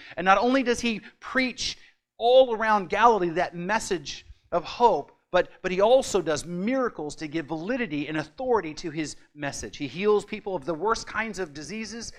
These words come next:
and infirmities, and he casts out demons, right? And, and his message and his miracles have,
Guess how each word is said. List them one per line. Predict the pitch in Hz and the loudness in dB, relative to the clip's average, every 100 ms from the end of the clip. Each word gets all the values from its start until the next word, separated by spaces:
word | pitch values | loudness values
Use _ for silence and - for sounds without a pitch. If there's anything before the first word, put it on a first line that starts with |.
| - 175 | -14 -8
and | 160 | -8
infirmities, | 151 - 240 240 247 220 - - | -6 -4 -2 -2 -6 -8 -10 -8
and | |
he | 160 | -8
casts | - - 220 - | -2 -2 0 0
out | 208 170 | 0 0
demons, | 185 175 110 95 - - _ _ - | -4 -10 -10 -14 -18 -20 _ _ -4
right? | 160 165 _ _ | -2 -2 _ _
And, | 185 196 | -2 0
and | 202 | 0
his | 196 196 | 0 -2
message | 196 247 262 - 196 | -2 0 0 -2 -4
and | 196 | -4
his | 190 165 | -6 -6
miracles | 208 285 269 170 131 147 - _ _ _ - | -4 -2 -2 -4 -8 -8 -14 _ _ _ 0
have, | 190 | 0